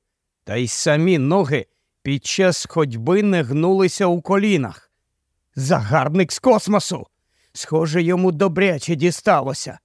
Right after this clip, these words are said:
Вілкс вихопив із кобури під пахвою пістолет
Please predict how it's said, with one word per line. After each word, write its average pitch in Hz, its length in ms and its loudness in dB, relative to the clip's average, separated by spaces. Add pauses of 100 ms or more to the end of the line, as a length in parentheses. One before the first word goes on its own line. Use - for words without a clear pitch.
(500)
Вілкс 190 640 0 (300)
вихопив 185 760 0
із 185 220 -2
кобури 170 480 0
під 160 220 -4
пахвою 185 560 0
пістолет 165 800 -2